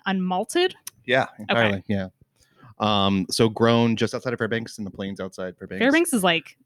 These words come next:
Speaker 1: in Alaska.
Speaker 2: That's deep, right?
Speaker 1: Yeah,
Speaker 2: And
Speaker 1: it's not like Juneau. It's, like, in
Speaker 2: <laughs> It's fully central Alaska and walled in by mountains. So it's like this it's like a pocket. So, like, in the summer, it gets, like, really hot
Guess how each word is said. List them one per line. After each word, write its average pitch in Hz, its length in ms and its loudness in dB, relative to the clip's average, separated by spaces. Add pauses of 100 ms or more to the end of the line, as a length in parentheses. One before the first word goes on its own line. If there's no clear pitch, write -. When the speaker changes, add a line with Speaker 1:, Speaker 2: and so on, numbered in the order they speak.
(180)
Speaker 1:
in 240 300 8
Alaska. 175 720 -2 (120)
Speaker 2:
That's 139 320 2
deep, 101 340 0
right? 113 240 4
Speaker 1:
Yeah, 208 140 2
Speaker 2:
And 156 180 6
Speaker 1:
it's 160 60 6
not 240 140 6
like 233 160 4
Juneau. 185 480 4
It's, 180 160 -8
like, 180 260 -12 (720)
in - 180 -4
Speaker 2:
<laughs> - 920 2
It's - 240 -8 (100)
fully 175 240 6
central 156 400 6
Alaska 131 480 4 (260)
and 170 240 4
walled 190 380 2
in 226 180 2
by 143 160 2
mountains. 139 420 -4
So 127 100 -4
it's - 160 -8
like 180 200 -8
this - 300 -2 (640)
it's 151 140 -4
like 165 140 0
a 139 60 0
pocket. - 560 -10
So, 160 140 -2
like, 147 140 2
in 160 80 2
the 143 60 2
summer, 196 340 0
it 233 40 -6
gets, - 180 -6
like, 156 140 -6
really 147 260 -2
hot 135 560 -10